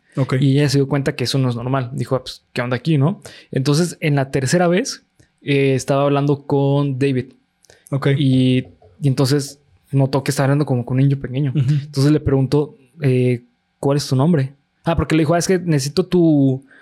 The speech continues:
Speaker 2: tu, este, ay, ¿cómo se llama? Lo, como lo de Hacienda, este, tu"
Speaker 1: ¿Tu R F C?
Speaker 2: Ajá, pero no creo cómo es tu Ah, no creo
Speaker 1: Un
Speaker 2: que se
Speaker 1: dato,
Speaker 2: llama, ajá.
Speaker 1: güey, un
Speaker 2: Simón,
Speaker 1: dato
Speaker 2: algo
Speaker 1: de
Speaker 2: de,
Speaker 1: su
Speaker 2: de algo
Speaker 1: persona.
Speaker 2: fiscal, ajá.
Speaker 1: Ujú.
Speaker 2: Y le dijo, "No, pues no me lo sé". Me dijo, "¿Por qué no te lo sabes?".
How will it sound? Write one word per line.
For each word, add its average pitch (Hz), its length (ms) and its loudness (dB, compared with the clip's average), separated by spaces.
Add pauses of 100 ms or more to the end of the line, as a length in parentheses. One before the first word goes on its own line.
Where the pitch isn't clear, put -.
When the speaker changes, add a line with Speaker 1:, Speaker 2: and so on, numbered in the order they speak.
(180)
Speaker 2:
tu, 131 540 4
este, 127 880 -2 (140)
ay, 151 180 -2
¿cómo 165 100 2
se 156 80 4
llama? 196 180 2
Lo, 135 360 0
como 147 220 -2
lo 147 100 2
de 147 60 4
Hacienda, 139 420 0
este, 127 220 -8
tu" 127 760 0
Speaker 1:
¿Tu 127 120 0
R 123 120 0
F 127 160 -2
C? 135 240 -2
Speaker 2:
Ajá, 156 340 0
pero 139 220 2
no 147 100 0
creo 160 160 -2
cómo 160 120 0
es 139 120 -4
tu 135 500 0 (400)
Ah, - 300 -6
no 175 340 -2
creo 220 120 2
Speaker 1:
Un 240 60 0
Speaker 2:
que 233 60 2
se - 20 0
Speaker 1:
dato, 196 120 0
Speaker 2:
llama, 147 120 0
ajá. 143 100 -4
Speaker 1:
güey, 131 140 -2
un - 40 -4
Speaker 2:
Simón, 170 180 2
Speaker 1:
dato 180 300 2
Speaker 2:
algo 160 360 2
Speaker 1:
de 151 80 0
Speaker 2:
de, 135 40 0
Speaker 1:
su 170 100 0
Speaker 2:
de 160 120 0
algo 156 100 0
Speaker 1:
persona. 160 200 0
Speaker 2:
fiscal, 139 320 0
ajá. 135 160 0
Speaker 1:
Ujú. 165 140 0 (280)
Speaker 2:
Y 143 80 0
le 147 120 4
dijo, 143 180 2
"No, 175 180 0
pues - 140 -10
no 139 120 2
me 139 80 0
lo 127 100 -2
sé". 156 160 -2 (440)
Me 147 100 -2
dijo, 135 200 0
"¿Por - 200 -6
qué 143 80 -2
no 156 120 2
te 156 80 -2
lo 135 80 2
sabes?". 165 360 0